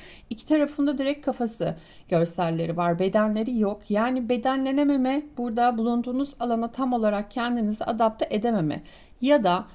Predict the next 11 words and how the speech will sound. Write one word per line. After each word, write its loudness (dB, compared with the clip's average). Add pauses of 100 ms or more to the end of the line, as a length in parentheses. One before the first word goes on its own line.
(140)
bulunduğunuz 4
yerden 2
memnun 0
olmama, 4
yaşadığınız -2
ilişkiden -2
memnun 0
olmamayı 2
da 0
size -2
getirir. -4